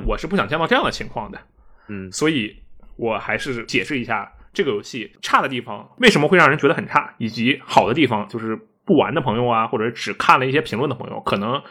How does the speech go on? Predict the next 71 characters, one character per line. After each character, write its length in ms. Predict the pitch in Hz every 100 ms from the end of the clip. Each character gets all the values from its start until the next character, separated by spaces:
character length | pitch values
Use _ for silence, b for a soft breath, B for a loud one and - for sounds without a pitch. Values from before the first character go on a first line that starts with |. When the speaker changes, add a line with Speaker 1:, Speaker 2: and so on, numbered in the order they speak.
| B _
Speaker 1:
不 100 | 190
太 120 | 202
容 160 | 139 127
易 60 | 160
感 240 | 117 101
知 120 | 117
到 200 | 185 151
的， 160 | 104 -
它 220 | - 113
的 160 | 120 110
确 200 | - 151
实 140 | -
很 180 | 135 101
优 140 | 98 147
秀 180 | 320 165
的 80 |
地 160 | - 104
方。 200 | - - _ _
主 100 | -
要 100 | 104
是 160 | 117 113
这 120 | 185
样 200 | 214 110
两 120 | 120 95
个 60 |
目 160 | 101 104
的。 100 | -
Speaker 2:
嗯。 80 | - _ - - - - - - - _
Speaker 1:
先 520 | - 175 165 160 156 143
说 220 | - 156
一 60 |
下 160 | 135 139
自 80 | 151
杀 80 | 156
小 100 | 95
队 340 | 123 123 113
大 200 | - 143
概 180 | 135 147
的 80 | 117
一 100 | 101
个 80 | 131
情 200 | - 101
况 160 | - 104
啊。 120 | 117
首 180 | - 117
先 100 | 135
刚 140 | 139 147
才 200 | 123 127
聊 120 | 120
成 120 | 147
什 40 | 117
么 80 | 131
样 200 | 151 104
呢？ 160 | 104 - b b b b b
也 100 | 110
说 180 | 123 156
了， 80 | - - _ _
对 80 | -
吧？ 200 | 95 - _ b b b
呃， 520 | - 113 110 107 107
Speaker 2:
嗯。 20 | 107
Speaker 1:
在 140 | 190
线 120 | 170
人 80 | 123
数 160 | 127 190
呢， 200 | 135 127
现 160 | - 135
在 260 | 127 120
也 120 | 104
不 80 | 104
多， 280 | 156 190